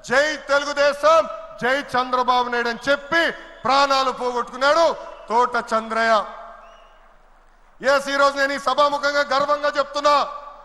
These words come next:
ఆంధ్ర రాష్ట్రంలో ఎట్లా జరి-, ఎప్పుడు జరిగిన విధంగా తోట చంద్రయ్య కొడుకు కూడా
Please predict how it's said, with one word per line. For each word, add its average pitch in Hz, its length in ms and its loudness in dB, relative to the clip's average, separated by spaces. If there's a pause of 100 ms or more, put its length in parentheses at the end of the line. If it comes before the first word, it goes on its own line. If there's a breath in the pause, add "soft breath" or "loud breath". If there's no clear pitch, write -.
(160)
ఆంధ్ర 285 320 2
రాష్ట్రంలో 285 460 0
ఎట్లా 285 320 0
జరి-, 277 260 0
ఎప్పుడు 302 280 -6
జరిగిన 285 320 -2
విధంగా 285 540 0 (540)
తోట 294 300 4
చంద్రయ్య 285 500 0 (300)
కొడుకు 294 360 0
కూడా 294 520 2